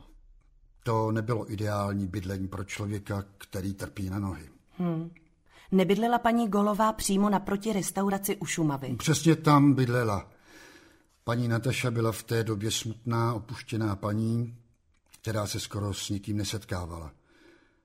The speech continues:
Speaker 1: Veškerý čas trávila doma nebo v té hospodě, kde utápěla žal v alkoholu.
Speaker 2: Přátelé se k ní otočili zády.
Speaker 1: Dalo by se to tak říct.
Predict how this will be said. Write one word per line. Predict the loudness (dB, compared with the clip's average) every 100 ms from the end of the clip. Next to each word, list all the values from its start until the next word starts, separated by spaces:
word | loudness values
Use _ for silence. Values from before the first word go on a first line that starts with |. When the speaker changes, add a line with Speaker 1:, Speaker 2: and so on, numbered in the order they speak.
| _ -6
Speaker 1:
Veškerý | -4 0 0 0
čas | -2 -2 0
trávila | 0 0 2 0
doma | 0 0 2
nebo | 2 0 -2
v |
té | -4 -4
hospodě, | -4 -8 -6 -4 -4
kde | -4 -6 -8
utápěla | -10 -6 -4 -4 -4 -4 -4
žal | -4 -6
v | -6
alkoholu. | -10 -10 -12 -12 -12 -14 -18 _ _ _ _ _
Speaker 2:
Přátelé | -4 -2 -2 -2 0
se | -2 -2
k | 0
ní | 0 0
otočili | -4 -6 -6 -4 -2 -2
zády. | -2 -4 -8 -16 -12 -4
Speaker 1:
Dalo | 0 2 2
by | 0 -4
se | -6 -10
to | -10 -14
tak | -14 -14
říct. | -12 -14 -14